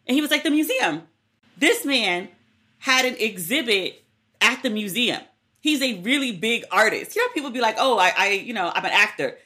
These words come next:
Like, "Okay, I don't recognize you." So, like, okay, maybe you've been in some stuff. Maybe you're a background actor. Are you really, like, an actor actor?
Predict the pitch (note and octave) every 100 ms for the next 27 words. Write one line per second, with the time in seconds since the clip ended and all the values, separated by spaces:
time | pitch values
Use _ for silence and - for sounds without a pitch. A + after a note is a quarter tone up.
0 | - A#3 A3 C4 C4 A3+ A3 B3 B3 E3
1 | D3+ D3+ D#3+ E3 E3 E3+ D3+ G3+ C#4 A3
2 | G3 G#3 F#3 F3 G#3 F#3 E3 D#3+ D3+ F3+
3 | F#3 F3+ D3+ D#3+ D#3+ D#3+ D#3 C#3+ D3+ D#3+
4 | D#3+ - - F3 F3 F3 D#3+ D#3 - -
5 | E3 - A3+ G3 A#3+ B3 B3